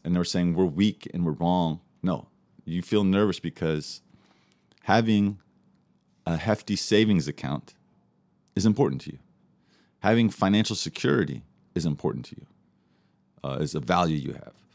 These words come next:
Um, being frugal is important to you, whatever it is,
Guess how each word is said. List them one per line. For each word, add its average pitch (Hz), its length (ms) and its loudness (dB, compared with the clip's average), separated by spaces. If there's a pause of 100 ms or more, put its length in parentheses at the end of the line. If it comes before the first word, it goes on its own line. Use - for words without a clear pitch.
(840)
Um, 71 460 -8 (680)
being 120 220 6
frugal 180 640 2 (880)
is 87 200 -2
important 85 440 0
to - 80 -8
you, 80 60 -6
whatever 170 260 6
it 190 80 8
is, 208 260 6